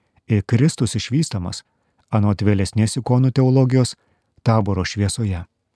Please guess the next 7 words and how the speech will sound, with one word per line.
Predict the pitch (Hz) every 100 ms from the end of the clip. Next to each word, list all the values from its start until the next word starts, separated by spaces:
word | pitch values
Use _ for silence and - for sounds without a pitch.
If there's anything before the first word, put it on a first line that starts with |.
| _ _ _ _ _ _
Ikona | 101 - 95 98 123 143
žiūrovą | 107 101 117 127 117
savo | 127 123
ruožtu | 123 123 117 - 120
kviečia | 117 117 123 - 123 104
vidinę | 120 117 120 110
regą, | 104 107 107 98